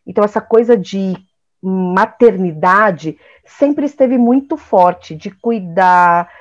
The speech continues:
de, assim, é, é, de acolher as pessoas. E foi quando o médico falou assim, "Olha, você não vai poder ter filhos,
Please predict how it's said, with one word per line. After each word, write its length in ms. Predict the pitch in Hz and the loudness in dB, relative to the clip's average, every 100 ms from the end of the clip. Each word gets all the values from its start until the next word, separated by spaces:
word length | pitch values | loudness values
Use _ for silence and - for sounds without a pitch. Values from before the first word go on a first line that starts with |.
| - - | -20 -16
de, 1120 | 135 147 170 170 165 165 160 160 156 151 135 - - | -14 -6 -4 -4 -6 -6 -6 -6 -6 -8 -12 -16 -8
assim, 360 | 185 233 170 - _ _ | -6 -4 -6 -10 _ _
é, 920 | - - 131 156 156 151 151 147 143 | -8 -4 -2 0 0 0 0 -2 -4
é, 20 | |
de 140 | 143 190 | -4 -4
acolher 680 | 185 - 214 196 196 196 190 | -4 0 2 2 2 4 2
as 120 | 185 | -2
pessoas. 960 | 185 - - 180 180 180 180 175 _ _ _ _ _ _ _ _ | -12 -10 -2 2 4 4 2 0 _ _ _ _ _ _ _ _
E 140 | 247 | -10
foi 340 | 240 _ 254 262 | -10 _ -2 -2
quando 440 | - 247 262 262 | 0 -2 0 -4
o 40 | 247 | -4
médico 340 | 220 208 - | -4 -6 -10
falou 140 | - 208 | -8 -8
assim, 220 | 202 208 | -6 -4
"Olha, 440 | 196 165 151 147 - _ _ _ | -2 -2 -4 -10 -14 _ _ _
você 160 | - | -6
não 220 | 214 233 247 | -4 -4 -2
vai 220 | 214 226 | 0 0
poder 280 | - 202 202 | -4 -6 -4
ter 160 | 226 | -6
filhos, 560 | 226 _ 262 262 165 | -8 _ -4 -4 -6